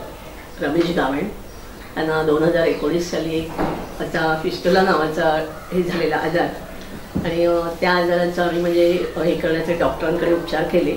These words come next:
पण, अ, आमच्या फॅमिली डॉक्टरांकडे पण काही झालं नाही आणि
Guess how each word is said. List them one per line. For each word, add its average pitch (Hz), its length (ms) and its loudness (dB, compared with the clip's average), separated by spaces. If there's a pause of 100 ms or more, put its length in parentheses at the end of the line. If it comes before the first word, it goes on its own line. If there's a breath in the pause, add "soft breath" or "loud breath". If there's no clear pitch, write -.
(720 loud breath)
पण, 175 120 2
अ, 165 420 -2
आमच्या 170 200 0
फॅमिली 165 320 0
डॉक्टरांकडे 175 520 2
पण 180 160 4
काही 160 220 2
झालं 170 300 0
नाही 170 180 2
आणि 170 340 -2